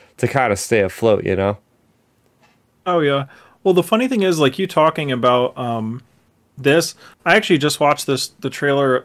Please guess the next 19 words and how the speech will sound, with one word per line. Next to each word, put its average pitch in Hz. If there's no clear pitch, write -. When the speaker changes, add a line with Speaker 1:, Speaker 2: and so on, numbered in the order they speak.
Speaker 2:
um, 120
when 123
I 127
was 123
doing 131
cardio 139
the 123
other 120
day. 120
And, 196
like, 202
to 202
me, 196
I 214
was 349
thinking 175
about 120
it, 120
like, 139